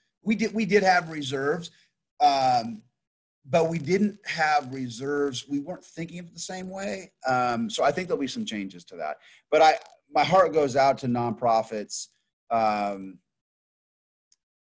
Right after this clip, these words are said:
uh, and, and I think you're gonna see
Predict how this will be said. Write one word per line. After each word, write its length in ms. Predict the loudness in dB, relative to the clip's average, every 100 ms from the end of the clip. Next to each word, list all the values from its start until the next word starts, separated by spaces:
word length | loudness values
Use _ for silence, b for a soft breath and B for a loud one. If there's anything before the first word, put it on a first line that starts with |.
| -12
uh, 360 | -10 -10 -14 -10 -6
and, 120 | -4
and 140 | -2
I 100 | -2
think 440 | -4 -2 -2 -2 -4
you're 100 | -2
gonna 240 | -2 -2
see 680 | -4 -2 0 0 0 -2